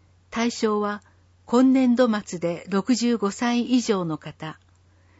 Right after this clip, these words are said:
受診券、マイナ保険証などをお持ちください。お申し込みは当日会場で。いずれの健康診査、検診も、会社などで受診できる人は除きます。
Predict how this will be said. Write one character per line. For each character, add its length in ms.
受 100
診 300
券、 400
マ 120
イ 40
ナ 140
保 100
険 240
証 400
な 160
ど 300
を 60
お 40
持 140
ち 100
く 140
だ 120
さ 200
い。 180
お 100
申 200
し 80
込 140
み 160
は 240
当 200
日 280
会 300
場 260
で。 260
い 80
ず 160
れ 140
の 160
健 280
康 140
診 280
査、 440
検 260
診 300
も、 180
会 200
社 200
な 140
ど 120
で 120
受 180
診 260
で 160
き 140
る 100
人 240
は 240
除 320
き 140
ま 160
す。 260